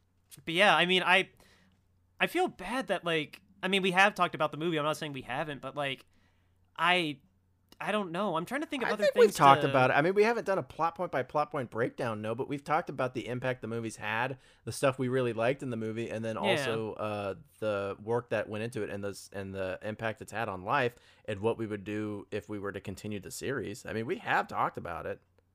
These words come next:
Speaker 1: Okay, so yeah, I guess I'm just weirded out by the fact that we haven't done a plot by plot breakdown, but I mean, no, it's, it's one of those movies where, like, the,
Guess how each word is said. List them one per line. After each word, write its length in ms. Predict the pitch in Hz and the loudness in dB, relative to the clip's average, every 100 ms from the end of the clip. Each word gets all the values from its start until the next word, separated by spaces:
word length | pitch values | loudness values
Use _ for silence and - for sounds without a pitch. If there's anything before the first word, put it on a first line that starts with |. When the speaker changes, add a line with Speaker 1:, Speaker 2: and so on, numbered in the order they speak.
| - | -4
Speaker 1:
Okay, 280 | 302 302 160 | -2 0 0
so 100 | 151 | 2
yeah, 160 | 196 190 | 6 6
I 80 | |
guess 180 | 190 185 | 6 2
I'm 100 | 180 | 0
just 280 | 156 139 131 | -2 -8 -6
weirded 280 | 147 143 139 | -4 -4 -2
out 140 | 135 131 | -2 -2
by 100 | 135 | -4
the 100 | 127 | -6
fact 240 | - 131 | -6 -6
that 60 | 143 | -6
we 80 | 131 | -8
haven't 180 | 135 | -8
done 160 | 135 139 | -8 -10
a 40 | |
plot 320 | 131 - 139 127 | -12 -6 -6 -6
by 80 | |
plot 300 | 127 - 135 - _ _ | -12 -8 -8 -8 _ _
breakdown, 460 | 131 113 123 120 123 | -14 -10 -10 -10 -8
but 120 | 143 | -6
I 40 | 139 | -6
mean, 160 | 147 | -4
no, 240 | 175 220 135 | 0 2 2
it's, 260 | 131 - - - _ _ _ - | 0 -4 -8 -20 _ _ _ -2
it's 180 | 214 214 | -2 2
one 140 | 226 | 2
of 60 | 302 | 4
those 160 | 262 175 | 2 0
movies 360 | 202 233 175 | 0 0 -2
where, 140 | 165 151 | -2 0
like, 420 | 147 139 127 - - - _ _ _ - | 2 0 -4 -14 -20 -20 _ _ _ -16
the, 420 | 156 170 156 139 | -2 4 4 2